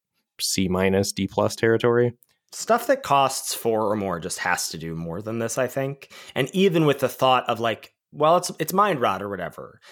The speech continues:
Speaker 2: It's slow Mind Rot, and they get to see the second discard coming,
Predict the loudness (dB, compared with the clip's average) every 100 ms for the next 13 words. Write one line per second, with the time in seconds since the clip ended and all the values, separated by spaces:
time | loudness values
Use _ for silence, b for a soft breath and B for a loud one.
0 | B 0 0 0 2 4 4 6 4 4
1 | 4 6 4 2 0 2 2 2 0 0
2 | 0 0 0 2 0 2 0 0 -2 2
3 | 2 4 0 -2 0 4 4 4 0